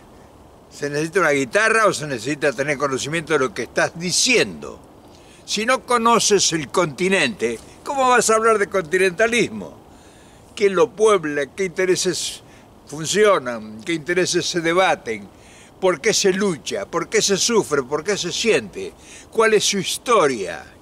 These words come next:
Que cada uno de los pueblos. ¿Cómo vas a hablar de la patria grande porque se te ocurre que suena muy bonito una frase muy linda? ¿Cómo vas a hacer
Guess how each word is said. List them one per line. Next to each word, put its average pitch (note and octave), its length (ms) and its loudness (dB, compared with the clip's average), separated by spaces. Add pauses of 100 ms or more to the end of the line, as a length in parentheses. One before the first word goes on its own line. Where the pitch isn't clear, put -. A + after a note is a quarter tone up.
Que F#3 160 2
cada G3+ 500 2
uno F#3+ 300 0
de D#3+ 100 0
los E3 140 -2
pueblos. A2 640 -2 (1200)
¿Cómo A3 440 2
vas G3 200 2
a G#3 40 0
hablar F#3+ 200 -2
de F3+ 100 2
la E3 100 2
patria D#3+ 420 0
grande D#3+ 480 -2 (320)
porque D3+ 340 0
se D#3+ 200 -2
te - 140 0
ocurre F3+ 500 2
que D3+ 100 -4
suena F3 320 2
muy F3 200 4
bonito D#3+ 380 0
una D3+ 160 -2
frase D#3+ 460 -2
muy D3+ 220 0
linda? C#3 320 -2 (1200)
¿Cómo D4 260 -2
vas F#3 140 0
a F3 60 -8
hacer F#3 360 0